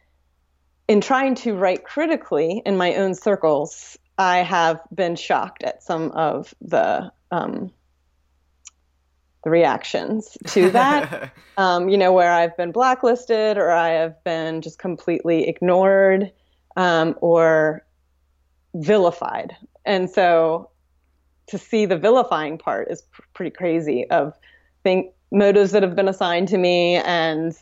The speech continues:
Speaker 1: uh, slander being spoken out against me. And, um,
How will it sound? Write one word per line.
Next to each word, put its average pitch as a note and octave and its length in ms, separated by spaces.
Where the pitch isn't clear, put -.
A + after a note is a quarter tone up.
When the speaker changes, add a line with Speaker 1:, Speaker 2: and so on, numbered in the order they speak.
Speaker 1:
uh, D#3 240
slander F#3 600
being G3 200
spoken F#3 300
out E3+ 140
against G3+ 360
me. F3 340
And, E3+ 300
um, E3 380